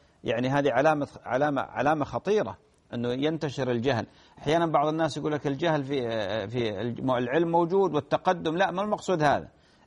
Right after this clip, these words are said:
الجهل بالعلوم الشرعية، الجهل بالعلوم الشرعية. والعلماء هم من ينو-، هم الذين ينوبون، آه، في الأمة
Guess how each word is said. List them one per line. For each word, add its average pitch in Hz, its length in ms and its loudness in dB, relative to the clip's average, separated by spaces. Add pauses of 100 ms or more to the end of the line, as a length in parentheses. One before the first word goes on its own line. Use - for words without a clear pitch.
(160)
الجهل 170 400 2
بالعلوم 165 360 2
الشرعية، 151 640 0 (500)
الجهل 147 380 2
بالعلوم 135 520 4 (400)
الشرعية. 117 800 0
والعلماء 151 680 2
هم 180 320 -4 (460)
من 147 300 2
ينو-، 156 300 4
هم 160 280 4
الذين 147 380 2 (100)
ينوبون، 139 680 2 (400)
آه، 107 480 2
في 98 120 -6
الأمة 156 560 0